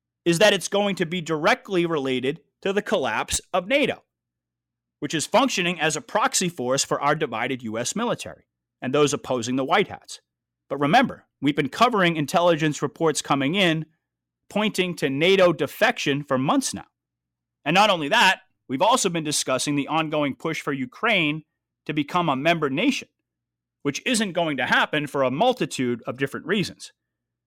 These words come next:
So let's pivot here a little bit and talk about what's happening geopolitically, specifically with regard to nato and Ukraine, and the effect that both the war and the growing brics alliance is having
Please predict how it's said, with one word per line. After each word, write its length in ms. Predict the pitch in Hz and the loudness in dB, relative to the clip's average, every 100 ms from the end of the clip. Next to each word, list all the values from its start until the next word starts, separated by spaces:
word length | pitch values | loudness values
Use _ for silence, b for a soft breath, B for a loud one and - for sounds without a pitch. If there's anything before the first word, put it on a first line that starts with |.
| _ _ _ _ _ | _ _ _ _ _
So 120 | 170 | 0
let's 180 | 240 269 | 2 2
pivot 320 | - 277 240 | 2 2 2
here 200 | 185 196 | 0 0
a 60 | 165 | 2
little 200 | 165 151 | 2 0
bit 320 | 123 139 135 _ _ - | 0 -2 -2 _ _ -10
and 120 | 135 | -8
talk 260 | - 180 185 | -2 -2 0
about 320 | 160 151 110 | 0 0 2
what's 240 | 170 220 | 0 0
happening 480 | - 170 160 151 143 | 2 2 2 -2 -4
geopolitically, 800 | 127 165 151 139 117 196 - 123 | -2 0 0 -2 -4 -4 -4 -4
specifically 880 | 127 - - 226 226 220 180 165 160 _ _ _ _ - | -4 -2 -4 -4 -6 -4 -2 -2 -4 _ _ _ _ -8
with 180 | 170 156 | -6 -4
regard 440 | 139 175 180 175 | 2 6 6 4
to 100 | 151 | -2
nato 560 | 147 202 196 190 190 - _ - | -2 0 4 4 2 -4 _ -8
and 120 | 143 | -4
Ukraine, 540 | 135 - 185 117 101 - _ _ _ _ _ _ _ - | -4 -2 -2 -2 -4 -12 _ _ _ _ _ _ _ -2
and 140 | 160 | 2
the 80 | 156 | 2
effect 320 | - 208 - | 2 0 0
that 160 | 175 147 | -4 2
both 220 | 170 170 | 0 0
the 80 | 131 | -4
war 540 | 170 202 190 185 180 _ _ - | 0 4 4 4 -2 _ _ -2
and 240 | 208 220 | 0 2
the 100 | 175 | -2
growing 380 | 160 180 175 131 | 0 0 0 -2
brics 240 | 165 - | -2 -2
alliance 580 | 139 165 214 147 135 - - | -4 0 0 0 -4 -8 -8
is 140 | 139 | -6
having 440 | - 175 165 160 | 0 2 2 -4